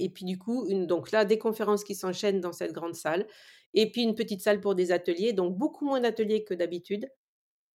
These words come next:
heu, mais heu, un programme plus riche en conférences et heu et puis après, voilà, des tarologues et puis des endroits pour, heu, pour, heu,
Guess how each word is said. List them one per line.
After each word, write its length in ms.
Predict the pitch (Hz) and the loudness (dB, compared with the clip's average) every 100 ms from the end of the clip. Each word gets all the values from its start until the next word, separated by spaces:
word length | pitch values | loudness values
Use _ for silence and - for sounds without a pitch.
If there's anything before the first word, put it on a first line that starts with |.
| _ | _
heu, 600 | 202 190 185 175 170 165 165 | 2 4 6 4 4 2 2
mais 540 | 185 202 226 247 220 | 2 4 4 4 2
heu, 500 | - 175 170 160 160 - | 0 0 0 0 -2 -4
un 160 | - | -6
programme 440 | 175 208 196 220 185 | 2 4 6 2 0
plus 140 | 220 | -2
riche 220 | 233 247 220 | 0 0 0
en 100 | 208 | 0
conférences 680 | 202 208 202 214 285 - _ - - - | 0 0 2 2 0 -8 _ -20 -20 -2
et 320 | 190 208 214 | 4 6 6
heu 380 | 185 175 165 156 - | 4 4 4 2 4
et 140 | 190 196 | 4 4
puis 140 | - | 4
après, 260 | 180 - 214 | 0 2 2
voilà, 220 | 196 165 | 4 4
des 160 | 156 180 | 0 0
tarologues 500 | 180 175 180 202 208 | 0 4 4 4 2
et 100 | 202 | -2
puis 120 | 175 190 | -4 0
des 200 | 180 165 | 2 2
endroits 420 | 170 156 165 180 - | 0 2 0 -2 -8
pour, 180 | 165 156 | -6 -4
heu, 260 | 147 143 _ | -4 -6 _
pour, 240 | 175 165 | -8 -6
heu, 240 | 156 147 | -6 -8